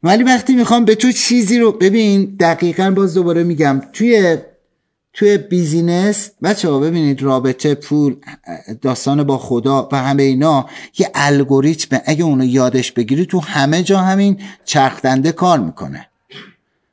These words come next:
مثلاً فکر کنید در رابطه با موضوع بیزینس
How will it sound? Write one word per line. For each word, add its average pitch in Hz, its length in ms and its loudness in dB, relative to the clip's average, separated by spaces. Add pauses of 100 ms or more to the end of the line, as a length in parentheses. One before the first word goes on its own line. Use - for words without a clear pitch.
(360)
مثلاً 196 340 2
فکر 208 220 0
کنید 208 300 2
در 170 160 4
رابطه 156 380 0
با 190 480 -2 (1080)
موضوع 165 560 2 (2500)
بیزینس 143 760 2